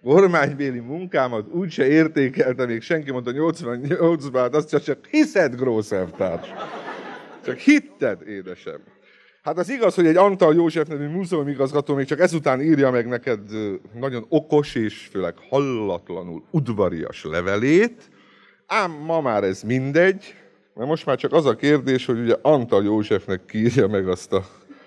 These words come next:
hallatlanul udvarias levelet mondjuk jövőre. Nem olyan kis rövid hangkisos vagy göncös levélkére gondolok, hanem egy olyan alapos elemzőre, amit mondjuk feladnak kilencvennégy tavaszán,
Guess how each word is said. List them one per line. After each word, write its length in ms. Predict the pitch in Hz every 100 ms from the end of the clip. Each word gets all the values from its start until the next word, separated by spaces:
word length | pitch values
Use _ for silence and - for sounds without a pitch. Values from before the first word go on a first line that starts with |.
| _ - - -
hallatlanul 800 | 165 165 139 131 135 135 131 156
udvarias 500 | 139 135 127 117 -
levelet 400 | 151 151 147 151
mondjuk 300 | 151 147 143
jövőre. 720 | 160 131 95 87 78 69 - _ _ - - - - - - - - - 208 - - -
Nem 160 | 233
olyan 220 | 220 175 156
kis 180 | 156
rövid 300 | 160 165 143
hangkisos 640 | - 160 156 147 151 143 -
vagy 200 | 139 127
göncös 520 | 156 139 131 135 -
levélkére 640 | 131 123 117 107 123 117
gondolok, 640 | 110 113 113 120 127 185 -
hanem 220 | 220 285
egy 120 | -
olyan 180 | 180 180
alapos 480 | 330 262 196 185 160
elemzőre, 640 | 156 143 127 127 131 123
amit 200 | 127 135
mondjuk 320 | 165 165 160 - _ _ _
feladnak 560 | - 240 202 156 156 147
kilencvennégy 1040 | 208 180 147 143 - 139 135 143 131 117
tavaszán, 880 | - 175 208 220 - 226 233 254 -